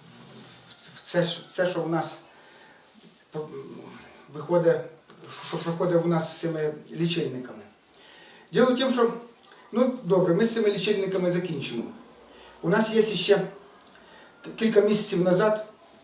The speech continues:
ми перед кінцем опалювального сезону ми... е,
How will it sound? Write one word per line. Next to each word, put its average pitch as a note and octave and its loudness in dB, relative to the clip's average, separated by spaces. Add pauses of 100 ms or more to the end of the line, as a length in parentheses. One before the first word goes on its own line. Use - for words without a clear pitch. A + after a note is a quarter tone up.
(460)
ми F3+ 6 (500)
перед A3+ 6
кінцем G3 4 (340)
опалювального F3 6
сезону F3 4
ми... E3+ 4 (2250)
е, D3 0